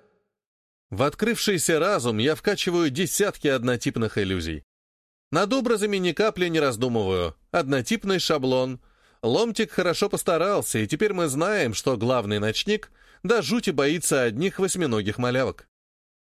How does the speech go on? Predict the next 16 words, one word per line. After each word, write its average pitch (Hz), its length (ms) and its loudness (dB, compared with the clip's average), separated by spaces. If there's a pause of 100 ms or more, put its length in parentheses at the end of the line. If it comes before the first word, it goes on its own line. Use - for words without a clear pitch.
"Пауки!" — 226 880 2 (380)
вскрикивает 190 640 0
Нагер, 156 520 0
пытаясь 135 420 2
отползти, 131 560 0
но 160 160 2
сил 226 280 0
у 185 40 0
него 151 260 2
уже 135 200 0
не 117 80 -2
осталось. 104 640 -2 (300)
Он 214 240 0
бешено 208 360 0
крутит 160 320 0
головой. 147 540 2